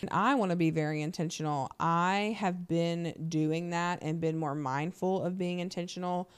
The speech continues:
the past four months. So I feel like it's only right to move that word into next year because there are so many things that are changing for me in my business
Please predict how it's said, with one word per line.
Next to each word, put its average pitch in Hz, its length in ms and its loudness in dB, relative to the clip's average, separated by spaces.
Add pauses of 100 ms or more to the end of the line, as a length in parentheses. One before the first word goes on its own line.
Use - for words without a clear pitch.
(340)
the 170 100 2
past 170 480 2
four 175 380 2
months. 160 540 0
So 170 120 2
I 156 80 4
feel 165 220 0
like 160 160 2
it's 143 100 -4
only 160 260 0
right 151 380 2
to 160 140 -4
move 156 260 0
that 151 220 2
word 156 340 2
into 151 260 -4
next - 380 -4
year 185 440 0 (380)
because 170 400 2
there 170 160 6
are 165 60 2
so 175 260 0
many 196 160 0
things 170 320 -2
that 165 80 0
are 156 80 0
changing 156 420 -2
for 156 220 -6
me 147 540 -2
in 156 180 -2
my 135 140 -2
business 220 760 -2